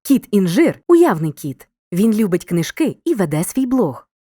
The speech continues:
Придумала цього персонажа журналістка Олена Павлова. Вона назвала кота інжиром,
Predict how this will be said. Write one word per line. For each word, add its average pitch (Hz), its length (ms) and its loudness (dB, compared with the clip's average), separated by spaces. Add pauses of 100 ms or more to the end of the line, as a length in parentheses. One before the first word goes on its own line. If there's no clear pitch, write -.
(120)
Придумала 196 500 4
цього 156 280 -2
персонажа 180 640 -2
журналістка 311 720 0
Олена 285 340 0
Павлова. 143 520 -4 (300)
Вона 214 200 4
назвала 190 380 2
кота 175 340 -2
інжиром, 175 540 0